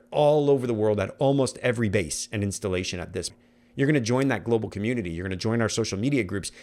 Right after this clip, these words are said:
You're gonna stay connected with us. You're gonna have sixty days of structured continuing education that you get to participate in. Your education doesn't stop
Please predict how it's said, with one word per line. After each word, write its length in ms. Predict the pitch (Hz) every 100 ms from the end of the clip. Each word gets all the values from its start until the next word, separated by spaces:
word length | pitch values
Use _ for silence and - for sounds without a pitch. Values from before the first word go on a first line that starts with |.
| -
You're 120 | 127
gonna 80 | 135
stay 180 | - 123
connected 420 | 117 - - 123
with 160 | -
us. 160 | 117 - _ _ _ -
You're 100 | 131
gonna 140 | 160
have 100 | 123
sixty 540 | - - 170 - - 135
days 460 | 156 120 95 107 - _ -
of 100 | 120
structured 760 | - - - 170 156 - 135 120
continuing 560 | 123 104 127 123 117 113
education 540 | 101 101 110 117 101
that 160 | 87 95
you 60 |
get 140 | 98 90
to 60 |
participate 460 | 90 101 156 - 98
in. 140 | 87
Your 140 | 90 107
education 500 | 120 120 127 127 104
doesn't 220 | 117 120
stop 420 | - 170 135 101